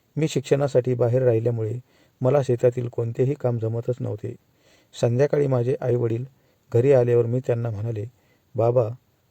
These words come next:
उद्यापासून मीही शेतामध्ये येणार आहे. अशाही मला गावामध्ये खूप बोर होत आहे." मी असं म्हटल्यावर माझे वडील खूप खुश झाले. "आपली मुलगी आपल्याला शेतामध्ये काहीतरी मदत करेल," असं त्यांना वाटल्यामुळे लगेच त्यांनी होकार दिला.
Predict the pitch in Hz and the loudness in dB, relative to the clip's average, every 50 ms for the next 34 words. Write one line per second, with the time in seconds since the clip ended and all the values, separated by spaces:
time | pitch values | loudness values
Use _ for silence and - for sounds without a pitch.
0 | - 120 120 131 147 147 151 131 127 - 131 127 123 127 127 143 135 - 127 113 | -4 -2 2 2 2 2 2 0 0 0 0 0 0 0 -2 -2 -2 -2 -2 0
1 | - 127 120 113 110 113 110 110 110 110 110 107 101 98 104 127 - _ _ _ | 0 0 -2 -2 -4 -4 -4 -4 -4 -4 -6 -6 -8 -10 -12 -14 -16 _ _ _
2 | _ _ _ _ _ _ _ _ _ - 120 - - 143 143 151 151 139 123 127 | _ _ _ _ _ _ _ _ _ -4 0 2 4 4 4 4 2 0 2 2
3 | 127 123 117 113 117 117 117 117 117 110 113 120 135 - - - 135 139 139 _ | 2 2 0 0 0 -2 -2 -4 -4 -4 -6 -6 -6 -6 -2 -2 -2 -2 -4 _
4 | _ - 135 120 113 120 120 113 107 107 - 117 104 101 107 147 - _ _ _ | _ -10 -6 -2 0 0 0 0 -2 -4 -4 -6 -6 -6 -8 -12 -14 _ _ _
5 | _ _ _ _ _ _ _ - 147 160 165 143 - - 139 127 120 113 131 131 | _ _ _ _ _ _ _ -6 -4 -2 0 0 2 2 2 0 0 2 4 4
6 | 131 123 120 117 113 113 110 110 123 131 127 117 120 120 123 - - 135 143 139 | 4 4 2 0 -4 -4 -2 0 0 0 0 -2 -4 -6 -6 -2 0 2 2 0
7 | - - 123 117 110 107 104 98 98 110 120 - _ _ _ _ _ _ _ _ | 0 -4 -4 -4 -4 -4 -6 -6 -6 -8 -12 -14 _ _ _ _ _ _ _ _
8 | _ - 123 107 - - 156 156 147 135 131 135 135 123 120 - 123 123 127 123 | _ -8 -6 -6 -4 -2 -2 -2 -2 -2 2 2 2 2 2 0 0 0 0 0
9 | - - 113 - - 123 120 117 110 117 120 - 110 110 120 - 135 127 123 120 | 0 -2 -6 -2 -2 -2 -2 -2 -4 -6 -4 -4 -4 -6 -4 -4 -4 -4 -2 0
10 | 120 139 143 - - 127 113 107 110 120 - _ _ _ _ _ _ _ - - | 0 0 0 0 -2 -4 -4 -4 -6 -8 -12 _ _ _ _ _ _ _ -8 -4
11 | 120 - 143 139 139 131 127 127 123 120 117 113 - 135 135 127 117 110 113 120 | 0 0 0 2 2 2 2 2 0 -2 -2 -4 -4 -4 -4 -4 -4 -6 -8 -10
12 | - _ _ _ _ _ _ _ - 120 127 156 151 - - 135 123 123 120 107 | -12 _ _ _ _ _ _ _ 2 2 2 2 2 0 2 0 2 2 -2 -2
13 | 107 - - 117 110 107 98 101 104 | -4 -2 -2 -2 -2 -2 -6 -10 -12